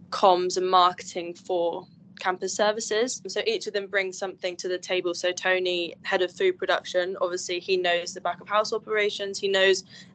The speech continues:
actually what is required for on the ground cooking. So rather than turning around and saying, "Let's remove all meat next week," that's just not possible. So he's able to contribute a lot that wise.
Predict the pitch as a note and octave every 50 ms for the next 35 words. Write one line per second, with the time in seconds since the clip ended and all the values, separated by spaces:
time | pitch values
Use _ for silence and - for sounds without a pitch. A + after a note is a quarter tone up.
0 | - - F#3+ D#3 D#3+ - - F3+ F3+ F3+ F3+ F3 F3 - - F#3+ F3+ E3+ F#3 F#3+
1 | - - F3+ - F#3 F3+ - - F#3 F3+ F3 F3 F3 - - F#3+ F3+ F3+ F3+ F3
2 | F3+ F3 E3+ E3+ F3 - - F3+ F#3+ - F3 E3+ E3+ F3 - - F3+ E3+ F3 E3+
3 | F3+ G3 G3 G3+ F#3+ F3+ F3+ F3 F3 F#3 - G3 F3+ F3 F3 F3 F3 E3+ F3 E3+
4 | F3 F3 F3 F3 - - F3+ F3 F3 F3 F3 E3+ E3 - - - - - - -
5 | - - - - G#3 G3+ - - F#3+ F#3+ F#3+ F#3 - - G3 F#3 F#3 F#3 F3 -
6 | - - - - F#3+ F3 - - - F#3 F3+ F3+ F#3+ F#3 - - G3 F#3 F3+ -
7 | - F#3 E3+ - - - - - F#3+ F#3 F3+ - - - - - - - - -
8 | - F#3 F3 - F3 D#3+ E3+ E3 E3 E3 - - - - - - - F#3+ F3+ F#3
9 | F3+ - F3+ F3 E3+ F3+ F3+ F3 - - F3+ F3 E3+ E3 F3 - F#3 - - F#3
10 | F3+ F3 E3 F3 F3 F3 - F3 F3+ - - - - F3 E3+ E3+ F3 F#3 -